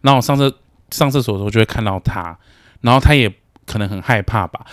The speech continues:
然后反正那一阵子，就是我看到她，我都知道她在那边，所以我就是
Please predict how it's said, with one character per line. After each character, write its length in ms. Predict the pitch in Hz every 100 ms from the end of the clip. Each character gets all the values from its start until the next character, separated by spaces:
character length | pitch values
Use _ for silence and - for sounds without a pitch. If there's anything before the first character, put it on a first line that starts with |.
| - -
然 100 | -
后 60 | 185
反 100 | 170
正 160 | 196
那 140 | 202 175
一 80 | 214
阵 200 | - 165 123
子， 80 |
就 100 | 120
是 60 | 151
我 60 | 123
看 180 | -
到 80 | 139
她， 160 | 123 123
我 80 | 113
都 80 | 131
知 140 | 123
道 80 | 123
她 80 | 117
在 100 | 117
那 100 | 110
边， 220 | 104 98
所 140 | 127
以 20 |
我 60 | 117
就 100 | 120
是 180 | 113